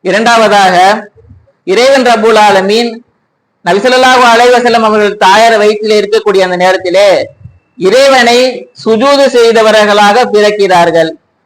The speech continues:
பிறகு ஏக இறைவன் ஒருவனே என்று சைகை செய்து கலிமா வீரர்களை காட்டியவர்களாக நபி ஸல்லல்லாஹு அலைஹி வஸல்லம் அவர்கள்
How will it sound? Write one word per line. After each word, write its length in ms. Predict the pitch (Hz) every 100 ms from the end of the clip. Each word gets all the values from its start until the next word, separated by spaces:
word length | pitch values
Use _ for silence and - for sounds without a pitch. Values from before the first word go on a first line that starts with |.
| _ _ _ _ -
பிறகு 460 | 202 226 226 226
ஏக 300 | 208 262 262
இறைவன் 460 | 240 220 240 240 226
ஒருவனே 560 | 208 214 226 226 226 220
என்று 580 | 208 202 233 190 277 _ _
சைகை 480 | - 196 240 262 254
செய்து 300 | 233 226 226
கலிமா 480 | 185 190 233 240 226
வீரர்களை 500 | 226 208 202 208 196
காட்டியவர்களாக 920 | 185 196 208 202 196 190 190 185 220 220 180 - -
நபி 160 | 156
ஸல்லல்லாஹு 540 | 185 233 226 226 226 214 185
அலைஹி 240 | 196 220 226
வஸல்லம் 360 | 214 202 190
அவர்கள் 560 | 190 170 170 196 214